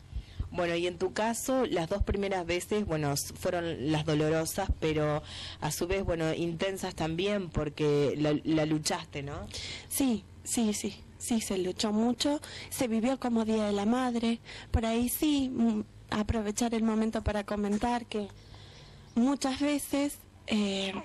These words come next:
Speaker 2: dejamos de considerar mamás o dejamos de saludar a las mamás que no tienen a sus bebés. Yo durante nueve años festejé igual el Día de la Madre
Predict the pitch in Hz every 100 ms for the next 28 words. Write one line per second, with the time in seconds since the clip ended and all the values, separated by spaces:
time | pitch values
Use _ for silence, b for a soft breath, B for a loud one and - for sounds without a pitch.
0 | - 220 233 285 294 302 277 254 233 254
1 | 240 233 233 247 233 247 277 294 B B
2 | - 233 233 277 294 294 - 247 240 247
3 | 285 247 226 247 233 247 - 247 240 320
4 | 330 247 202 - 190 180 170 175 - B
5 | B B B B B B - - 214 226
6 | 233 220 208 208 208 208 208 202 196 226
7 | 277 277 285 339 269 202 214 - - 226
8 | 214 226 214 277 277 254 202 226 233 254
9 | - 240 233 269 285 254 233 220 202 214
10 | 269